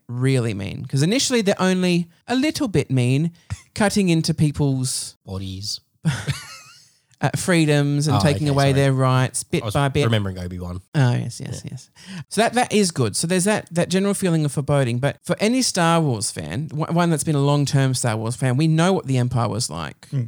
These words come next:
Speaker 1: We've seen, we've read books or we've seen comics that show you what it's like under the thumb of the Empire. So this is nothing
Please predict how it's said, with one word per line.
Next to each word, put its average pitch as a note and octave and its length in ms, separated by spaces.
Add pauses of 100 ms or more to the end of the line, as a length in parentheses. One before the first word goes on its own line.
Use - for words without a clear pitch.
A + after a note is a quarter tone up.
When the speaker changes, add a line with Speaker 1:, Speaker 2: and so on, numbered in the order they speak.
(260)
Speaker 1:
We've C#3 220
seen, D3 320
we've C#3 180
read C#3+ 220
books - 460
or C3+ 160
we've C3 180
seen C3 280
comics - 640 (100)
that - 180
show F3 240
you C#3 300
what C3 180
it's - 180
like C#3+ 320
under B2 240
the A#2 140
thumb A#2 200
of A2+ 100
the F#2+ 100
Empire. G2 340
So D3 100
this G#3+ 140
is G3+ 120
nothing E3 420